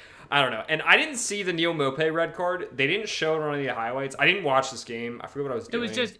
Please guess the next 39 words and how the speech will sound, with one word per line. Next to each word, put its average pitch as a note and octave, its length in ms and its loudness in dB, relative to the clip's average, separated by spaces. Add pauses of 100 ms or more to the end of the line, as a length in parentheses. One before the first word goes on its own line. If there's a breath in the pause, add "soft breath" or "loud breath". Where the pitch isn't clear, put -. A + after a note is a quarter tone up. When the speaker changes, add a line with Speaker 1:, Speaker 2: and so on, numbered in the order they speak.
(140)
Speaker 1:
I, A2 80 -8 (220)
I C3+ 120 4
had C#3 120 2
people A#2 240 -6
over A#2 80 -4
Speaker 2:
he A3+ 100 0
Speaker 1:
this B3+ 80 2
Speaker 2:
was A#3+ 140 -2
Speaker 1:
weekend. G#3+ 140 -4
Speaker 2:
just - 100 -8
Speaker 1:
I - 20 -16
couldn't A#2+ 160 -10
watch G#3 160 -8
Speaker 2:
he A3+ 80 -2
Speaker 1:
this A#3 80 0
Speaker 2:
was A#3 80 -2
Speaker 1:
one. A#3+ 60 -4
Speaker 2:
just G3+ 180 -2
giving F3+ 300 -4
the D#3+ 100 -4
ref. D3+ 480 -4
Yeah, E3+ 200 0
he D#3 40 2
Speaker 1:
Was D#3+ 80 4
Speaker 2:
was D#3 60 -2
Speaker 1:
he F3+ 60 0
Speaker 2:
just F3+ 160 -6
giving F3+ 220 -2
the E3 80 -6
ref. D3 160 0
Speaker 1:
I F3 60 8
was E3+ 80 0
Speaker 2:
yeah. F3 120 4
Speaker 1:
saying, C#3 100 4
was D3 120 0
he C#3 60 -12
confr-, D#3 400 -6
Speaker 2:
He G#3 80 -4
was G#3 120 -6